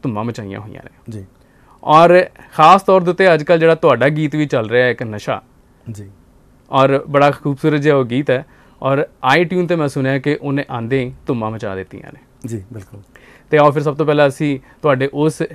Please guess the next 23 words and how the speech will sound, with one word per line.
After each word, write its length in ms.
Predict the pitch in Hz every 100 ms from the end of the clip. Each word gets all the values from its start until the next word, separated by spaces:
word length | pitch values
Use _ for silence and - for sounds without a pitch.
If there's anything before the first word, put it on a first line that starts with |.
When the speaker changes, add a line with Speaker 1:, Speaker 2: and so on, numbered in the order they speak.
| - - 127
Speaker 1:
ਗੀਤ 160 | 160
ਦੇ 100 | 165
ਨਾਲ 240 | 151 120 120
ਹੀ 80 | 139
ਅੱਜ 80 | 120
ਦੇ 80 | 123
ਇਸ 100 | 123
ਪ੍ਰੋਗਰਾਮ 360 | 127 113 117 117
ਦਾ 100 | 117
ਆਗਾਜ਼ 300 | 110 92 -
ਕਰਦੇ 240 | - -
ਹਾਂ। 200 | - _ _ _ _ _ - - - _ -
Speaker 2:
ਸਭ 200 | - 151
ਤੋਂ 100 | 156
ਪਹਿਲਾਂ 160 | 165 160
ਤੇ 460 | 160 151 151 143 - 127
ਅਜੀਤ 280 | 120 139
ਵੈਬ 160 | 127 131
ਟੀ 140 | 135
ਵੀ 100 | 127
ਦੇਖਣ 240 | 127 117 123
ਵਾਲੇ 200 | 123 123
ਤਮਾਮ 800 | 127 117 120 120 120 117 113